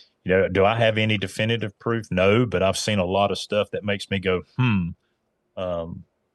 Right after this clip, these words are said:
I wasn't there per se. You know, that's kind of what I base it off of. But it, it's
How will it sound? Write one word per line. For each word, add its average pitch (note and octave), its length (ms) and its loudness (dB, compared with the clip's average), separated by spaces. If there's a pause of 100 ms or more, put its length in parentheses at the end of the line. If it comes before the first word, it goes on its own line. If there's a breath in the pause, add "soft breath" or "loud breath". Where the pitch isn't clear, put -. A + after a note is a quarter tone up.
(120)
I F#2+ 100 2
wasn't F#2+ 440 2
there G2+ 260 4
per F2 220 -4
se. E2 500 -4
You F2 140 -10
know, F2 160 -2
that's F2 160 0
kind F2 180 -2
of D#2+ 60 -6
what E2+ 120 -2
I E2 40 -4
base F#2 320 0
it - 60 -6
off - 180 -2
of. F2 140 -2
But F#2 100 2
it, G2 400 -2
it's G2+ 80 -20